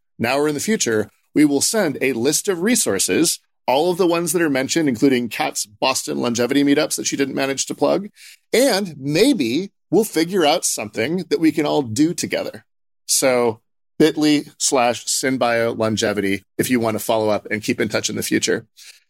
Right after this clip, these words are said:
The other thing I want you to do, let's do that activity we did at the beginning again. Like, raise your hands if you're a longevity person. Look around the room really fast. Okay, raise your hands if you're a synbio person.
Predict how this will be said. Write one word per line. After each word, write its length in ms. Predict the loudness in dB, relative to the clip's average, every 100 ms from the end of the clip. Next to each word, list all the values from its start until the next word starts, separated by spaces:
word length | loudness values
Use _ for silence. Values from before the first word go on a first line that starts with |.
| 0
The 80 | 2
other 120 | 2
thing 180 | 2 2
I 40 |
want 160 | 2 2
you 60 |
to 60 | 2
do, 100 | 2
let's 180 | 2 0
do 160 | 0
that 120 | 2
activity 400 | 2 2 0 0
we 80 | 0
did 140 | 0 -2
at 60 |
the 60 | -2
beginning 300 | -2 0 0
again. 380 | -2 -2 -2 -4
Like, 120 | -4
raise 260 | 0 0 2
your 100 | 0
hands 260 | 0 0
if 80 | 0
you're 100 | 0
a 40 | 2
longevity 480 | 2 2 2 2
person. 400 | 0 -2 -2 -4 -14 _ _ _ _ _
Look 220 | -2 0 2
around 240 | 0 2
the 100 | 2
room 200 | 2 2
really 180 | 0 -2
fast. 520 | -2 -4 -4 -8 -12 _ _ _ _ -6
Okay, 300 | -2 0 0
raise 340 | 0 2 4 4
your 120 | 2
hands 240 | 2 0
if 60 | 0
you're 120 | 0
a 20 |
synbio 500 | 2 2 2 2 0
person. 320 | -4 -6 -6